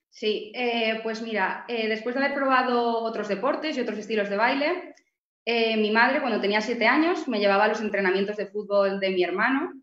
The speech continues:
hasta que un día decidió apuntarme a bailar mientras él entrenaba.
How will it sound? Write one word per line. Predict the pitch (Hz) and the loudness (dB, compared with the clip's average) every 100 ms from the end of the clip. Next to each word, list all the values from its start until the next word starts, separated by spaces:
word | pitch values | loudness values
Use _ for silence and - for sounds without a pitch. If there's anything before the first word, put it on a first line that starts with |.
| _ | _
hasta | 202 202 196 196 | -4 -2 -4 -2
que | |
un | 202 | -2
día | 208 226 262 262 | 0 2 2 2
decidió | 226 240 190 196 220 | -2 -4 0 4 4
apuntarme | 220 196 190 196 | 2 0 0 2
a | 180 | 2
bailar | 185 254 302 | 2 2 2
mientras | 233 202 190 190 - - | -2 -2 -4 -6 -14 -4
él | 202 | -2
entrenaba. | 202 190 202 226 - - | 0 0 -2 -2 -2 -6